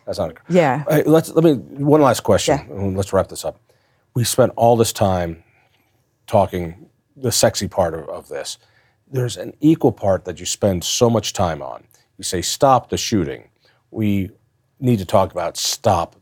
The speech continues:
Speaker 1: the bleeding, you spend a lot of time on the medical side of
Speaker 2: Yeah.
Speaker 1: this because, um,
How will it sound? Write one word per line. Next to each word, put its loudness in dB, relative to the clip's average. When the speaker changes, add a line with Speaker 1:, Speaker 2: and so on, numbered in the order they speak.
Speaker 1:
the -20
bleeding, -16
you 0
spend 0
a -4
lot 0
of -12
time -10
on -16
the -20
medical -4
side -6
of -12
Speaker 2:
Yeah. -4
Speaker 1:
this -8
because, 0
um, -20